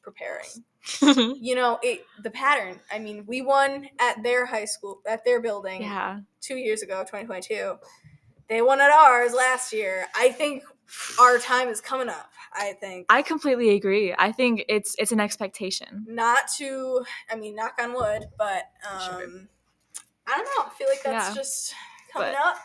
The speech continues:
Speaker 2: they
Speaker 1: That's
Speaker 2: should
Speaker 1: the
Speaker 2: watch out.
Speaker 1: That's what they say, you know?
Speaker 2: <laughs>
Speaker 1: <laughs> Um,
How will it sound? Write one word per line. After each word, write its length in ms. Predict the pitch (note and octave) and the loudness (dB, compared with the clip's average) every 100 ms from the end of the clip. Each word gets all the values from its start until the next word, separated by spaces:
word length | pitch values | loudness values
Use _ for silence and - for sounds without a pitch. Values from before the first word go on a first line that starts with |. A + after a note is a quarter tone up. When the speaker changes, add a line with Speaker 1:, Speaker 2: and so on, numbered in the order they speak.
| - - - - - | -20 -20 -20 -18 -2
Speaker 2:
they 100 | A3+ | 2
Speaker 1:
That's 300 | D4 A#3+ G3+ | 6 4 2
Speaker 2:
should 80 | G3 | -2
Speaker 1:
the 160 | A3 A#3+ | -2 0
Speaker 2:
watch 260 | A3 G#3 G#3+ | 4 4 2
out. 320 | G3+ G3+ - _ | -6 -6 -10 _
Speaker 1:
That's 80 | - | -18
what 160 | D4 D4 | -14 -6
they 120 | C4+ | -4
say, 580 | F4+ F#4 E4+ C#4 C4 - | -2 -2 0 -2 -4 -12
you 180 | D#4+ D4 | -20 -16
know? 160 | - - | -10 -2
Speaker 2:
<laughs> 920 | D4 C#4+ D4 C4 F3+ - D4 C#4+ C4 C#4+ B4+ G#4 - C#5+ E5+ | 4 6 6 6 8 10 8 8 4 2 -2 0 6 6 6
Speaker 1:
<laughs> 40 | - | 2
Um, 380 | A#3+ - B3 | -2 -4 -10